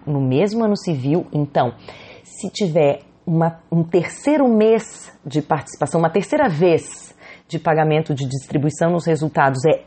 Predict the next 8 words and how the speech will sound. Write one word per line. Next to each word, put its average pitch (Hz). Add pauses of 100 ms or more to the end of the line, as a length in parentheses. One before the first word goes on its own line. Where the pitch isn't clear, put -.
essa 294
terceira 220
vez 165
que 160
é -
invalidada, 131 (120)
ou 165
seja, 135